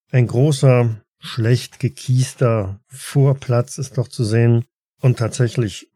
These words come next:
gibt es dort drei Bauwerke auf dem Gelände. Oder zumindest waren es einmal drei. Das größte, da fahrt ihr mehr oder weniger gerade drauf zu,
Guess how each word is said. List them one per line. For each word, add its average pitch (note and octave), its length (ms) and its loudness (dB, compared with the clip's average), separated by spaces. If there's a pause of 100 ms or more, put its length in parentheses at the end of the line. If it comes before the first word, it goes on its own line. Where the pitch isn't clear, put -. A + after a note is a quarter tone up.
(120)
gibt - 260 -8
es - 140 -6
dort G#2 260 -4 (240)
drei G2+ 560 -4 (220)
Bauwerke G#2 840 -4
auf G#2 180 -14
dem G2+ 220 -6
Gelände. F#2+ 600 -10 (260)
Oder G2+ 360 -2 (120)
zumindest F#2+ 580 -4
waren G#2+ 540 -2
es G2 180 -12
einmal F#2+ 340 -6
drei. F#2 520 -8 (460)
Das - 220 -2
größte, D#3+ 680 2 (220)
da A2 140 -2
fahrt A#2+ 300 -2
ihr A2 80 -2
mehr G#2+ 160 -2
oder A#2 120 -2
weniger G2+ 160 -2
gerade G#2+ 360 -4
drauf G2 220 -6
zu, D#3 440 -2